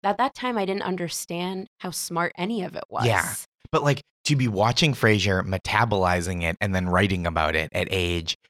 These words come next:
Speaker 2: when did it premiere?
Speaker 1: Uh, nineteen ninety-three.
Speaker 2: So we're talking ninety-seven.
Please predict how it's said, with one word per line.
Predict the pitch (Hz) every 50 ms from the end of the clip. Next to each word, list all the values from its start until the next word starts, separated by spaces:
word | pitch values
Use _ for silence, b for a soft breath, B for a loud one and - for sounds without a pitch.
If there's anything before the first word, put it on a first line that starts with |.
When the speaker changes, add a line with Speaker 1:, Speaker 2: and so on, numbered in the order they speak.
| _ _ -
Speaker 2:
when | - 135 156
did | 196 226 185
it | - -
premiere? | - 127 131 160 - - - 165 - _ _ _ _ _ _ -
Speaker 1:
Uh, | 185 180 175 175 175
nineteen | 170 170 170 175 190 196 - - 214 196 185 180
ninety-three. | 175 175 170 170 170 160 165 156 139 - _ _ - - 151 151 170 180 160
Speaker 2:
So | - 117
we're | 113 127
talking | 123 139 135 120 120 107
ninety-seven. | 104 104 110 113 113 117 113 - - - 110 107 92 87 85 85 82 87